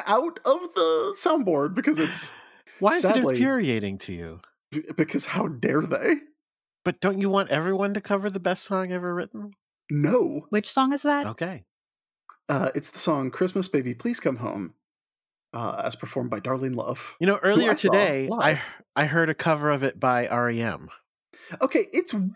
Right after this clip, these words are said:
Speaker 1: it's weird that you're listening to Christmas music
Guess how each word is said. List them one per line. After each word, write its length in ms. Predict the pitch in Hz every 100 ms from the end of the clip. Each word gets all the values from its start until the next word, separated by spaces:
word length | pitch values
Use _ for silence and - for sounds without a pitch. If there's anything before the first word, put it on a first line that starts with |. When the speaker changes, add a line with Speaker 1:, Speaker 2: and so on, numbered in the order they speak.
| _ -
Speaker 1:
it's 260 | 330 -
weird 440 | 190 175 381 494 494 -
that 160 | 190 151
you're 420 | 123 123 160 175
listening 540 | 160 156 - 156 143 135
to 60 |
Christmas 440 | - 143 - 131 -
music 480 | 127 127 120 -